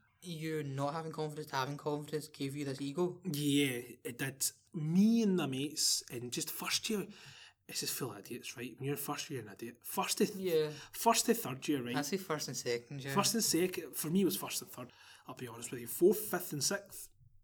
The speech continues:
Speaker 2: started to take up my game, right? I became a whole different person, similar to what I am now. But first to th-, first to third year, man, I used to think, you know, I used to get in fights, I used to, anything, you know, if someone said something to me, I'd take it so harsh, but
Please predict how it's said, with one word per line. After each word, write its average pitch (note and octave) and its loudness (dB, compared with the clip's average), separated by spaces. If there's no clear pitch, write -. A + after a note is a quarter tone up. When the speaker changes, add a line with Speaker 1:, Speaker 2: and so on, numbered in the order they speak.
Speaker 2:
started E3 -6
to - -14
take C3+ -8
up B2 -10
my A2+ -12
game, A2+ -10
right? B2+ -14
I - -14
became D3 -4
a A#2+ -6
whole A#2+ -6
different - -16
person, A2 -10
similar C3+ -4
to A2+ -10
what A2 -8
I G#2+ -8
am G#2+ -12
now. G#2 -12
But - -8
first - -2
to F#3+ -4
th-, - -8
first - -8
to - -14
third A2+ -10
year, B2 -8
man, B2 -8
I C3 -8
used C#3 -4
to D3 -6
think, A#2+ -10
you A#2+ -10
know, A#2 -12
I - -8
used B2+ -4
to - -6
get A#2 -8
in A#2 -14
fights, C#3 -2
I B2+ -6
used A#2 -10
to, A#2+ -10
anything, D3 -6
you C3+ -8
know, B2 -12
if A#2+ -8
someone D3+ -2
said B2+ 0
something - -6
to - -12
me, C#3 -10
I'd - -16
take - -14
it - -8
so - -4
harsh, A2+ -8
but A2 -10